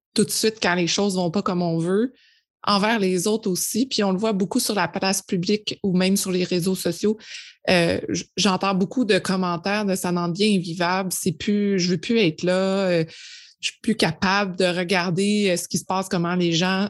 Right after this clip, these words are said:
se parlent ». Et ça, c-, ça joue énormément sur notre vision aussi de comment que la, pas la société, mais comment, comment, oui, le climat de société s'en va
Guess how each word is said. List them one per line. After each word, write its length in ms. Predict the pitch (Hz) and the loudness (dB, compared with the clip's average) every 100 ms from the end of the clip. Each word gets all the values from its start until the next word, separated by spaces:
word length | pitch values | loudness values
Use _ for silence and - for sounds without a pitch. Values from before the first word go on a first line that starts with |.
| - | -4
se 180 | - 190 | -4 -2
parlent ». 480 | 180 - 175 185 196 | -2 0 0 0 0
Et 40 | 185 | -2
ça, 200 | - 277 | 0 -2
c-, 180 | - - | -4 -14
ça 260 | - 185 170 | -6 0 2
joue 400 | 170 202 240 - - | 2 2 2 0 0
énormément 880 | 180 190 233 226 196 190 185 190 247 - - - | 2 4 2 2 2 2 2 2 0 -4 -20 -10
sur 280 | - - 208 | -4 2 4
notre 220 | 202 170 | 4 2
vision 420 | 165 185 208 254 | 0 0 2 2
aussi 360 | 220 - - 240 | 0 -2 -2 0
de 340 | 202 190 190 - _ | 4 4 2 -2 _
comment 280 | - 190 196 | 0 2 0
que 100 | 202 | 0
la, 100 | 175 - - | -2 -2 -6
pas 120 | - 196 | -2 0
la 120 | 160 | 0
société, 580 | - 190 - 202 - 220 | 0 -2 -2 -2 2 2
mais 120 | 190 | 2
comment, 460 | - 190 196 220 233 - - - | 0 0 2 2 -2 -8 -8 0
comment, 320 | 214 233 240 | 4 4 4
oui, 200 | 269 339 | 4 6
le 120 | 214 | 4
climat 560 | 208 226 214 220 247 320 - _ | 2 0 2 2 0 -4 -10 _
de 180 | 170 190 | 0 2
société 640 | - 202 - 208 - 254 | 2 -4 -4 -4 0 0
s'en 400 | 254 - 196 185 175 | 0 0 2 4 2
va 380 | 165 220 285 | 2 2 2